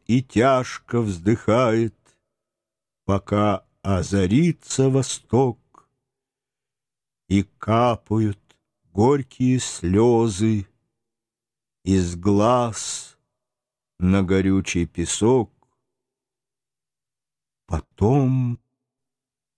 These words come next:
на корабль свой волшебный,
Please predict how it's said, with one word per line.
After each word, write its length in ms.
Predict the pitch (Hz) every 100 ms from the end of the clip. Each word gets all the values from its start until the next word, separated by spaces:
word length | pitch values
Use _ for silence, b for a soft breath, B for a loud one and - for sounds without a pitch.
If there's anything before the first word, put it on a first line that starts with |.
| -
на 320 | 90 92 98
корабль 1200 | - 95 95 92 101 127 139 123 131 131 131 135
свой 580 | 123 - - 98 123 127
волшебный, 1700 | 123 113 131 - - - 117 127 110 107 104 113 113 120 107 104